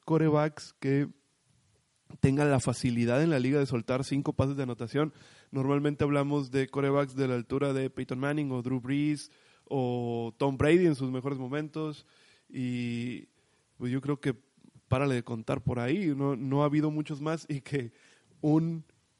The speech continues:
quarterback que nosotros catalogamos como corredor y no como, eh, pasador logre por segunda vez en la campaña, porque creo que en la semana uno también hizo cinco pases a Miami. Eh,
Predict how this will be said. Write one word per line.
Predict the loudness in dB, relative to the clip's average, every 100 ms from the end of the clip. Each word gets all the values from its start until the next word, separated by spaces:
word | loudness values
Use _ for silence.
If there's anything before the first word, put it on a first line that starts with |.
| _ -2
quarterback | 2 4 4 0
que | -2
nosotros | -4 -4 -6
catalogamos | -6 0 0 2 0 -4 -8
como | -6 -6 -4 -8 -6
corredor | -2 -2 -2 0 0 0
y | -4
no | -4
como, | -6 -6 -6 -8 -14 _ _ _ -14
eh, | -8 -8 -8 -4
pasador | -4 0 2 2 0 -6
logre | 0 2 2 0 -2 -8 -20 _ _ _
por | -2 0
segunda | -4 -4 0 2
vez | 2
en | 0
la | -4
campaña, | -6 -4 -4 -2
porque | -4
creo | -2 -2
que | 0
en |
la | 0
semana | -2 0 2
uno | 2 2 -2 -6 _ _ _ _ _
también | -2 2 2
hizo | 2 -2
cinco | -2 -2 -2 -4
pases | -4 -2 -4 -4
a |
Miami. | -4 -2 -2 -4 -8 _ _ _ _ _ _ _ -12
Eh, | -8 -8